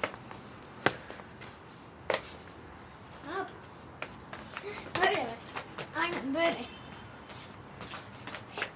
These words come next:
Böyle evet. Futbol çoraplarımı bile giydim ya. F-, çoraplarına bile. Siz benden daha ne istiyorsunuz be? Benden daha ne istiyorsunuz?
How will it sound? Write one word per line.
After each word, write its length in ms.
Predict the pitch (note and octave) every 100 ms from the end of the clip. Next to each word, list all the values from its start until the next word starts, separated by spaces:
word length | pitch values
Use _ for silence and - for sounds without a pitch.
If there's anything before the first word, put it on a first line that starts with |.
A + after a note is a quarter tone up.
| - - - - - - - - - - - - - - - - - - -
Böyle 380 | D4 C#4 A#3+ B3 C#4
evet. 200 | B3+ - - - - - - - - - -
Futbol 340 | - - E4 F4
çoraplarımı 720 | F#4+ F#4 F4 E4+ F4 E4+ E4+
bile 200 | E4 C#4
giydim 480 | A#3+ C#4 B3+ D4+ C4
ya. 200 | A3+ A#3
F-, 280 | - - - - - - -
çoraplarına 760 | C4+ C4+ C4+ - C#4+ C#4+ C#4+
bile. 160 | A#3 A#3 -
Siz 240 | - D4+
benden 380 | D4+ D4+ D4+ C4
daha 140 | D4
ne 220 | C#4+ C4+ D#4
istiyorsunuz 1120 | - - G#3 - - - - - - - - -
be? 120 | F#3+ A3+ - - - - - - - - - - - -
Benden 280 | C#4+ D4 B3+
daha 140 | D4 D#4
ne 220 | C4 D4
istiyorsunuz? 920 | D#4+ - - - A3 G#3 - G#3 G2